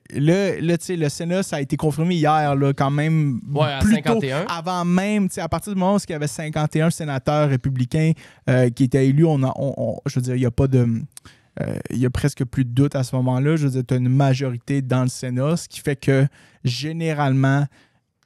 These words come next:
Speaker 1: les sénateurs républicains vont suivre une ligne de parti qui va faciliter, euh, les actions du Sénat qui nécessitent, là, un vote qui, maintenant, là, depuis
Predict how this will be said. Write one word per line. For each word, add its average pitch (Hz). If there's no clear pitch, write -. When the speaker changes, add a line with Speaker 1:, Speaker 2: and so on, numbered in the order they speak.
Speaker 1:
les 139
sénateurs 139
républicains 131
vont 127
suivre 131
une 131
ligne 139
de 127
parti 135
qui -
va 123
faciliter, 131
euh, -
les 135
actions 135
du 123
Sénat 127
qui 127
nécessitent, -
là, 113
un 123
vote 120
qui, 143
maintenant, 143
là, 165
depuis 139